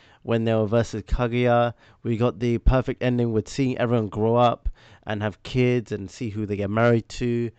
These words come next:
And that was really nice to see them from childhood just grow into those kind of adult figures. We got to see Kakashi finally,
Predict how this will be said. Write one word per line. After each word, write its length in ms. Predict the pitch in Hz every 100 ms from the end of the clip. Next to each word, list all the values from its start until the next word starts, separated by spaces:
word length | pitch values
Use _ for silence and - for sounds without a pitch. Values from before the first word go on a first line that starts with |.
| _ _ _
And 120 | -
that 80 | 104
was 160 | 101 92
really 280 | 120 127
nice 340 | 113 113 113 -
to 60 | 113
see 180 | -
them 140 | 123 113
from 220 | - 120
childhood 480 | - 120 123 117 113
just 200 | 104 90
grow 300 | 123 127 127
into 360 | 117 - 110 101 -
those 160 | - 107
kind 160 | - 101
of 180 | 92 -
adult 260 | 120 117 -
figures. 460 | - 143 151 147 - - - -
We 80 |
got 140 | 123 135
to 40 |
see 140 | 117 135
Kakashi 540 | 131 123 143 123 135
finally, 540 | - 127 131 131 127